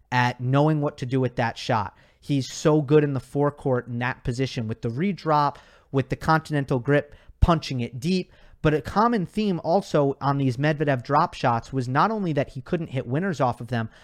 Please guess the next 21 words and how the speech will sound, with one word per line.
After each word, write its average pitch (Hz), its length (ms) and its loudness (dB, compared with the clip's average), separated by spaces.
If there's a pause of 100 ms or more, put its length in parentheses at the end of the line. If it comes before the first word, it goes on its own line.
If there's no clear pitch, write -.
(160)
but 147 160 -4
was 143 120 -4
that 143 180 0
he 143 100 -6
was 135 200 -2
not 139 360 -2
following 151 560 2
them 143 240 -4
up - 200 -4
to 139 100 -4
the 123 100 0
net. 139 360 -2 (320)
And 127 540 -2 (300)
Nadal 139 640 2
was, 123 640 -2 (640)
had 151 160 0
a 139 60 2
lot 139 280 2
of 143 180 -4
options 127 640 -4
with 127 360 -2